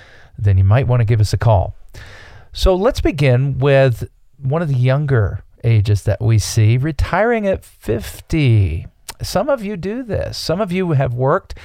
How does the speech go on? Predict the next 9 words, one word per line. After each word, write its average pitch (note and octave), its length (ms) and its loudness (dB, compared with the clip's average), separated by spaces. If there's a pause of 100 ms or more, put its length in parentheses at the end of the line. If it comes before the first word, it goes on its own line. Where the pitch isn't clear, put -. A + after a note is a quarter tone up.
(260)
in C#3+ 120 0
a C3 60 0
career B2 680 2 (380)
or B2+ 300 4
had C#3 260 2
the E3 120 0
opportunity B2+ 840 0 (320)
to B2+ 120 0
work B2 420 0